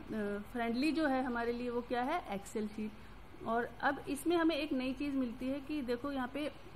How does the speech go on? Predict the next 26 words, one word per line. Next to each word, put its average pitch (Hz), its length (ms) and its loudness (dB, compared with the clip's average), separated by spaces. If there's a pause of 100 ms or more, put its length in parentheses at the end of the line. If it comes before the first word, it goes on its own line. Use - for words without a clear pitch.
अ, 226 40 0
हमेशा 226 520 0
जब 311 180 2
हम 311 160 6
Google 285 280 2
Meet 294 120 2
लेते 277 280 -2
हैं 269 200 0
तो 277 80 -2
यहाँ 262 180 2
पे 262 100 0
mic 220 320 2 (200)
का, 240 160 4
अ, 240 80 2 (480)
और 202 340 2
ये 196 320 -2 (640)
leave, 214 380 0 (100)
call 214 220 6
को 233 160 4
leave 220 280 0
करने 220 340 0
का 220 140 0
और 208 160 2
attend 202 340 0
करने 233 260 -2
का, 262 240 -2